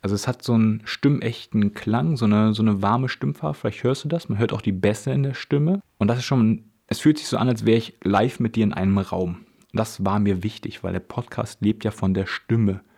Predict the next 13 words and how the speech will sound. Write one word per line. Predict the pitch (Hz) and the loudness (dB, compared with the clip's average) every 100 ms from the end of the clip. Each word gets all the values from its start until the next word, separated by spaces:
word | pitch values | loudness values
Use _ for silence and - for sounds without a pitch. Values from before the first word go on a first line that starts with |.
| _ - | _ -4
und | 104 | 0
wenn | |
die | 98 | 0
Stimme | - - 131 120 | 0 0 2 2
halt | 110 - | 0 0
nicht | 107 123 | -2 -4
komplett | - 107 - 110 | -2 -2 0 -4
rübergeht, | 104 120 147 98 - 104 117 - - | -2 -2 0 0 0 -4 -4 -10 -8
dann | 104 101 104 | -2 -2 -2
klingt | - 107 107 | -2 -2 -2
sie | - | -2
nicht | 92 90 - | 0 -2 -6
gut | - 87 - | -10 -10 -10